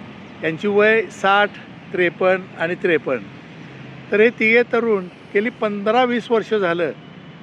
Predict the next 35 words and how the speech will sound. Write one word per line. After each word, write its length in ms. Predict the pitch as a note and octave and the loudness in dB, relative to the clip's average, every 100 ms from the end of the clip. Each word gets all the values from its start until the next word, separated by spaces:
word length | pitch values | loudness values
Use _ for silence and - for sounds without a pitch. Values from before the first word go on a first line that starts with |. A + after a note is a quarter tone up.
| - - - - - - - | -20 -20 -20 -20 -20 -20 -8
अ, 200 | D#3 E3 | 0 0
सायकलवरून 680 | D#3 F3+ F3 A3+ A#3 A#3 B3 | 2 2 2 4 4 4 2
फिरतात. 400 | A#3+ E3 C#3 C#3 G2+ - - - - - - - | 0 -2 0 -2 -2 -12 -20 -20 -20 -20 -20 2
ते 140 | G3 G#3 | 4 6
बाबा, 540 | G#3 G#3+ G#3+ G#3+ G#3 E3+ D#3+ | 4 4 4 4 2 -4 -10
अ, 340 | E3 E3 E3 E3 | -2 0 2 2
लक्झरीने 580 | F3 E3+ A3 A3 A3 | 0 2 2 4 2
जाऊ 200 | G3+ F#3+ | 2 0
शकतात, 400 | F#3 E3 - F#3 | 0 -6 0 0
स्वतंत्र 480 | F3 F3+ E3+ F#3+ G#3 | 0 -6 -6 -2 -2
गाडी 300 | F#3 F3 E3+ | 2 2 2
करून 260 | G#3 A3+ A3 | 2 0 2
जाऊ 200 | F#3+ E3+ | 2 0
शकतात, 400 | D3 - C#3 G2 - - - - - | -4 -4 -6 -6 -12 -20 -20 -20 -2
पण 200 | G3 A#3 | 0 0
सायकल 640 | G3 - F#3 F3 A3+ A#3+ A3 - - | -2 0 0 2 2 0 -2 -10 -4
ही 80 | F#3+ | -2
त्यांची 300 | G3+ G3+ G#3+ | 0 0 2
एक 120 | A3+ - | 2 2
हौस 380 | F#3 B3 - | 2 2 4
तर 120 | C4+ A#3+ | 4 4
आहे, 280 | F3+ F3 A2+ - - - - | 4 2 -2 -8 -18 -18 -6
पण 80 | F#3 | -2
हा 280 | D#3+ G3 G#3+ | 2 4 4
सायकल 480 | - F#3 F3+ A3+ | 2 0 2 2
हा 160 | G3+ A3+ | 4 4
व्यायामाचा 600 | G#3+ F#3+ G#3 A3 A3 A3+ | 4 4 4 2 0 0
इतका 300 | G#3 - B3 | 0 0 0
मोठा 360 | C4 A3 A#3 G#3 | 2 0 2 2
आधार 220 | F#3+ F#3+ | 4 2
आहे 280 | F3+ E3 B2 - - - - | 2 0 -2 -6 -16 -12 -6
की 80 | F#3 | 0
त्यांचा 320 | G3 F3+ A3 | 2 2 2
दावा 380 | F#3 F#3+ G3+ A3 | 4 6 6 6
आहे 260 | F3 F3 | 4 0